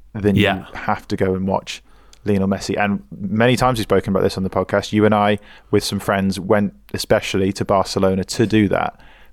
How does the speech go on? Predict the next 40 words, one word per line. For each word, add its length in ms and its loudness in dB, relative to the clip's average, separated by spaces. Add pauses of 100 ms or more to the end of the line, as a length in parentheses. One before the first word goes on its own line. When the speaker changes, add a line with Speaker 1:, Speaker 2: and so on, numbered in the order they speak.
Speaker 1:
because, 440 0
Speaker 2:
Yeah. 180 2
Speaker 1:
uh, 120 -2
as 220 0
you 120 2
said, 280 0
we 100 4
want 220 4
to 60 -6
be 120 4
able 200 4
to 120 -2
say 540 0
that 140 -2
we 100 0
have 120 -2
seen 460 -2 (360)
Lionel 220 2
Messi 260 -4
grace 240 -4
the, 160 -4
the 120 -18
field. 340 -6
He 100 -2
didn't 160 0
start 340 2
Speaker 2:
Yeah. 80 2
Speaker 1:
that 100 -4
game, 340 2
which 240 0
nearly, 280 4
Speaker 2:
Oh. 460 0
Speaker 1:
you 80 2
know, 160 4
had 160 0
our 120 4
hearts 220 2
in 80 2
our 80 4
mouth, 300 2